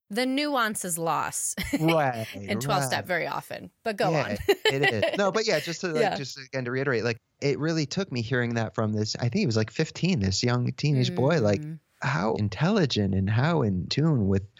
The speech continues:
Speaker 2: himself is he to know, like, yes, I live with depression and I live with
Speaker 1: Yeah.
Speaker 2: substance abuse, but I am not just my diagnosis. And I recognize that I was living from a place where I believe that's all I was. So
Speaker 1: Yeah.
Speaker 2: yeah, I, I was floored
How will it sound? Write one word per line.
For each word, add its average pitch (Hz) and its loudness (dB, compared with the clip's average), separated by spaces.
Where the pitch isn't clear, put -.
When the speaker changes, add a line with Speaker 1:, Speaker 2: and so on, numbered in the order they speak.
Speaker 2:
himself 110 2
is 185 0
he 104 0
to 110 -2
know, 104 2
like, 92 -2
yes, 131 -2
I 143 -2
live 135 -2
with 113 -4
depression 101 -10
and 104 -2
I 127 0
live 143 -2
with - -4
Speaker 1:
Yeah. - -10
Speaker 2:
substance 151 -6
abuse, - -14
but 101 0
I 123 0
am 127 0
not 117 -2
just - -2
my 110 0
diagnosis. 104 -4
And 95 0
I 101 0
recognize 107 -2
that 101 -2
I 101 0
was 101 -4
living 101 0
from 107 0
a 101 0
place 104 0
where 101 2
I 110 0
believe 107 -2
that's 87 -4
all 80 -4
I 87 -4
was. - -6
So 82 -2
Speaker 1:
Yeah. 160 -12
Speaker 2:
yeah, 104 2
I, 113 0
I - 2
was 98 -2
floored 98 0